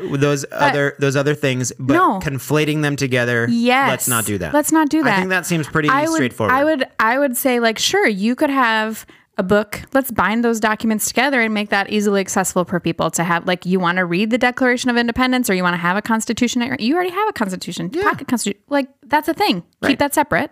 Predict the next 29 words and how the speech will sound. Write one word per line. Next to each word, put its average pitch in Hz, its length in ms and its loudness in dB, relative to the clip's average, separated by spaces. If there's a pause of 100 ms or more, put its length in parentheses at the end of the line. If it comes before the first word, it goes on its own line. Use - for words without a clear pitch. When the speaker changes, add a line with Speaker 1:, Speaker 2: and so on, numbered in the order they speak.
(140)
Speaker 1:
Keep 107 160 0
it 123 60 0
separate. - 380 -2
Speaker 2:
Do 262 80 4
your 269 140 2
thing. 220 300 -4
Speaker 1:
Okay. - 180 -8 (920)
Speaker 2:
I, 208 180 -2 (220)
I 226 60 2
don't 214 400 0
think 220 180 0
that 202 120 2
it 202 100 -2
belongs 185 600 0 (1080)
in 220 140 0
the 202 60 0
same 190 240 0
binding 170 340 0
as 175 100 -2
a 170 60 -4
Bible. - 340 -4 (280)
Speaker 1:
This 214 120 -2
is 381 140 -2
one 330 160 0
of 277 60 2
those 233 220 0
things, 180 460 0
again, 139 380 0
though, 117 320 -2